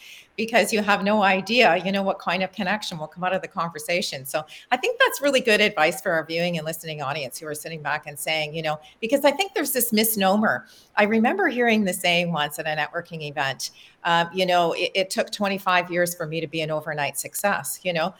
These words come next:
Like, everybody thinks that it just happens. You know, you throw a shingle out, you've got a great idea, and the money just starts pouring in. And of course, that's really not the case, right? You have to put in, in a lot of blood, sweat, and tears,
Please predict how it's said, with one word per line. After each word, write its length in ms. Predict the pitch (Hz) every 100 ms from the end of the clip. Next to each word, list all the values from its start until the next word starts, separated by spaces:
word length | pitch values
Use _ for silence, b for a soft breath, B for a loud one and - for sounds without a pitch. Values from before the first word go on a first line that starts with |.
| b
Like, 140 | 202 220
everybody 400 | 254 330 311 254
thinks 240 | 247 233
that 140 | 233 190
it 80 |
just 260 | - 190 -
happens. 580 | - 311 320 139 123 -
You 60 |
know, 100 | 180
you 280 | 185 196 170 175
throw 200 | 247 269
a 40 |
shingle 400 | 202 226 226 190
out, 240 | 151 165 - b _
you've 120 | 226
got 180 | 254 285
a 40 |
great 260 | 220 214 208
idea, 580 | 196 190 208 208 190 185 190
and 220 | 190 185
the 40 |
money 220 | 190 196
just 180 | 190 180
starts 260 | - 160 - -
pouring 320 | 180 156 175
in. 240 | 254 151 b b b
And 100 | 220
of 100 | 214
course, 220 | - 285 285
that's 220 | 311 320
really 320 | 359 415 311
not 240 | 220 247
the 60 | -
case, 400 | - 285 226 -
right? 200 | 185 320
You 140 | 220 240
have 140 | 240
to 100 | -
put 160 | - 208
in, 180 | 196 -
in 120 | 185
a 80 | 180
lot 240 | 175 208 214
of 160 | 156
blood, 200 | 165 175
sweat, 280 | - 180 -
and 100 | 147
tears, 480 | - 180 139 -